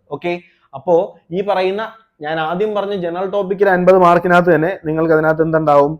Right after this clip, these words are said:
മാത്സ് ഉണ്ടാവും. മാത്സിൽ നിന്ന് പത്ത് മാർക്കിന് ചോദ്യം ഉണ്ടാവും. കറന്റ് അഫയേഴ്സ് പത്ത് മാർക്ക് ഉണ്ടാവും. അതുപോലെ തന്നെ കലാകായികം, സാഹിത്യം പത്ത് മാർക്ക് ഉണ്ടാവും. ഫിസിക്സ്, കെമിസ്ട്രി എല്ലാം കൂടി ഒരു അഞ്ച് ആറ് മാർക്ക് അതിനുണ്ടാവും. അതുപോലെ തന്നെ ഭരണഘടനയിൽ നിന്ന് ആറ് മാർക്കിന് ചോദ്യമുണ്ട്.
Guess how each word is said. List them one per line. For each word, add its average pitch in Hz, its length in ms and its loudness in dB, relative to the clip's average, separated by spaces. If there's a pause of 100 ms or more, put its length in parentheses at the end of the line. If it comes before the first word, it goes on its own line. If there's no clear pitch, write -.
(240)
മാത്സ് 156 380 -2
ഉണ്ടാവും. 123 360 0
മാത്സിൽ 139 340 -6
നിന്ന് 160 140 -4
പത്ത് 143 220 -4
മാർക്കിന് 147 320 -4
ചോദ്യം 135 300 -4
ഉണ്ടാവും. 127 380 -4 (220)
കറന്റ് 156 260 0
അഫയേഴ്സ് 165 340 -2
പത്ത് 143 200 -2
മാർക്ക് 131 260 -4
ഉണ്ടാവും. 120 420 -2 (220)
അതുപോലെ 147 360 -2
തന്നെ 143 100 -6
കലാകായികം, 151 760 2
സാഹിത്യം 143 480 -4 (160)
പത്ത് 127 140 -14
മാർക്ക് 127 240 -4
ഉണ്ടാവും. 120 560 -4 (100)
ഫിസിക്സ്, 160 360 -6
കെമിസ്ട്രി 160 580 -6 (180)
എല്ലാം 147 260 -2
കൂടി 147 180 -2
ഒരു 143 280 0
അഞ്ച് 139 240 -6
ആറ് 135 160 0
മാർക്ക് 131 240 -4
അതിനുണ്ടാവും. 123 640 -4 (240)
അതുപോലെ 143 220 0
തന്നെ 139 140 -6
ഭരണഘടനയിൽ 165 680 -2
നിന്ന് 156 160 -4
ആറ് 143 180 -2
മാർക്കിന് 165 400 0
ചോദ്യമുണ്ട്. 123 600 -6